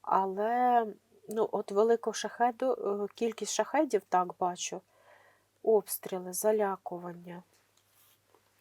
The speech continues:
тиск на людей. Змусити.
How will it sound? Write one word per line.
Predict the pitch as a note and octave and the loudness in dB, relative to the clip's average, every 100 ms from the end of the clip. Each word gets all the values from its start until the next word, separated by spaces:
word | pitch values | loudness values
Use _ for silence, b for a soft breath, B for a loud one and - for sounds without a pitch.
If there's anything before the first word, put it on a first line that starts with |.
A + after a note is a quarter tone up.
| _ | _
тиск | A3+ A3 - - | -2 -2 -2 -6
на | G3 G3 | -6 -4
людей. | G3+ - F#3 F3 F3 _ _ _ _ _ _ _ _ E3+ | -4 -4 -6 -6 -12 _ _ _ _ _ _ _ _ -14
Змусити. | F3 G#3 G#3+ - - - - | -8 -4 -4 -6 -10 -10 -8